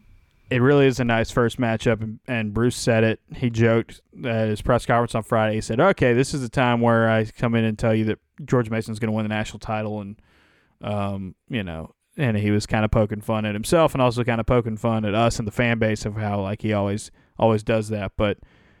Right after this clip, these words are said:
there's a lot of good things to say about George Mason. Uh, he's got a relationship with Kim English. Uh, seems to respect him. Man, I think Kim English is thirty-four, and he's a D one coach in his second year.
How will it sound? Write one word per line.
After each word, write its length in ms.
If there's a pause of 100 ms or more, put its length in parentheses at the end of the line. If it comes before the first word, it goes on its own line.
(160)
there's 180
a 40
lot 180
of 80
good 140
things 200
to 60
say 160
about 220
George 240
Mason. 500
Uh, 220
he's 160
got 160
a 20
relationship 500
with 120
Kim 180
English. 480 (100)
Uh, 240 (280)
seems 220
to 60
respect 360
him. 80 (420)
Man, 100
I 40
think 160
Kim 240
English 320
is 140
thirty-four, 800 (140)
and 100
he's 140
a 60
D 160
one 220
coach 340
in 60
his 100
second 360
year. 300